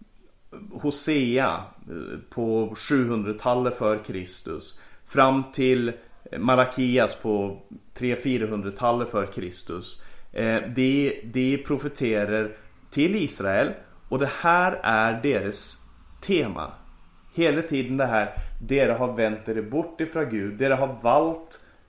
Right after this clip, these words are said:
tre till kunskap om gott och ont", alltså, eh, att dere själv ska välja vad som är gott och ont,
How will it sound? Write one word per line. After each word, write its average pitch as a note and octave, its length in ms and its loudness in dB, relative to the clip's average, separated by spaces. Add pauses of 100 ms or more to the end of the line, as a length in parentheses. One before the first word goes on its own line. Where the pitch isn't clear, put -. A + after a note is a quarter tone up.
(420)
tre C#3 320 4
till D3+ 180 -4
kunskap B2 520 0
om B2 160 0
gott A2+ 240 0
och A2 100 0
ont", C#3+ 160 -2
alltså, A#2 360 2 (540)
eh, A2 120 -4 (200)
att - 160 -8
dere A2 160 -2
själv D3+ 480 6
ska - 240 0
välja G#2+ 520 0
vad G2+ 220 0
som A2+ 140 -4
är A2+ 80 0
gott G#2 340 -6
och F#2 200 -2
ont, G2 320 -10